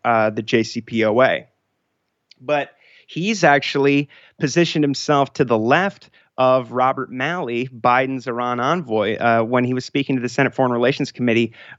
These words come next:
Rand Paul was like, "Why wouldn't you just put taking the I R G C off this foreign terrorist organization blacklist on the table? You know, if you want to change the behavior of the Iranian government, then you need to offer them something. That's how negotiations work."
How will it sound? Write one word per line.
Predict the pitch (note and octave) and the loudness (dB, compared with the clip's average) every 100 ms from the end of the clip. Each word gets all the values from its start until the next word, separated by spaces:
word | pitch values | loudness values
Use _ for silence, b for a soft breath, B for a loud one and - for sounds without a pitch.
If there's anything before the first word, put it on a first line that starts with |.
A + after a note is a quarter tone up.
| - | -2
Rand | D3 C#3+ C3 | 2 2 0
Paul | D#3 | 0
was | D#3+ | 2
like, | B2 A2+ | 0 0
"Why | C3+ E3+ | 0 2
wouldn't | F#3+ F3+ | 0 -2
you | F3 | -8
just | D3 D3+ - _ _ _ _ - | -6 -6 -8 _ _ _ _ -8
put | - D3 _ - | -4 -4 _ -4
taking | C#3 C#3 C#3 | -2 0 0
the | C3 | 2
I | B2+ | 2
R | B2+ A#2+ | 2 0
G | A#2+ | -6
C | - C#3+ | -6 0
off | B2 A#2+ | 0 0
this | A#2 | -8
foreign | - B2+ A#2+ | -8 -6 -6
terrorist | - B2+ B2+ B2+ | -4 -4 -2 -4
organization | A#2 A#2 A2+ A#2 A2 G#2+ | -4 -4 -2 -4 -2 -6
blacklist | A2+ C3 C#3 A2 - | 0 0 0 -6 -2
on | A2 | -4
the | G#2+ | -4
table? | - B2+ C#3+ - - B B | 0 0 0 -6 -14 B B
You | - | 0
know, | A#2+ | 2
if | A#2 | 2
you | C3 | 0
want | B2 C#3+ E3 - b b b | 2 4 4 0 b b b
to | - B2 | -6 -6
change | - D3 D3+ D3+ - | -2 0 0 -2 -4
the | A2 | -4
behavior | A#2+ A2+ C#3 D3 C3 A#2+ | -2 2 2 2 2 2
of | A#2 A2+ | 2 0
the | A2+ | -2
Iranian | A#2 B2 C3 A#2+ A#2+ | 2 2 2 -2 -2
government, | B2 C#3 C3 A2+ G#2+ | 0 0 -2 -6 -6
then | B2 | -4
you | A#2+ | -4
need | B2 C#3 - | -2 -4 -4
to | B2 - | -8 -2
offer | A#2+ D3+ F3+ | 0 0 -2
them | A2+ C#2 B1+ | -4 -6 -8
something. | - D2 - A#1+ - | -8 -8 -6 -6 0
That's | A#2+ A#2+ | 0 0
how | B2+ | -2
negotiations | B2+ A#2+ A#2+ A#2+ B2 A#2 A2+ A2 | -2 -2 -2 -2 -4 -4 -6 -8
work." | A2+ - - _ | -4 -2 -4 _